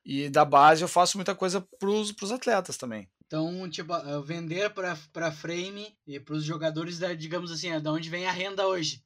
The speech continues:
Speaker 2: é
Speaker 1: Da onde
Speaker 2: isso?
Speaker 1: vem a renda hoje. Aí tem alguma coisa de patrocínio, né, cara? Tem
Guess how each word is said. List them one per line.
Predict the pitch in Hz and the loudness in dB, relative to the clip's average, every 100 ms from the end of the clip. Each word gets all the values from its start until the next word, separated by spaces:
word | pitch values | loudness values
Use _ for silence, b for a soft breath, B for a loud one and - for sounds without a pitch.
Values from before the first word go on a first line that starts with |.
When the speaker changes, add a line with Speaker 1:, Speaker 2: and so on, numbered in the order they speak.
| _ | _
Speaker 2:
é | 139 | -4
Speaker 1:
Da | |
onde | 196 | -2
Speaker 2:
isso? | 208 | -2
Speaker 1:
vem | 123 131 | -2 -2
a | |
renda | 135 147 180 | -2 -2 0
hoje. | 170 170 120 | 2 2 2
Aí | 113 | -4
tem | 143 147 | -4 -2
alguma | 143 143 147 | -2 -2 -6
coisa | - 165 165 170 | 4 6 6 0
de | 156 | 0
patrocínio, | 147 160 170 165 - 185 196 165 | 4 6 6 4 4 2 -2 -2
né, | 147 151 | -2 0
cara? | 151 131 | 2 0
Tem | 139 147 | -2 -4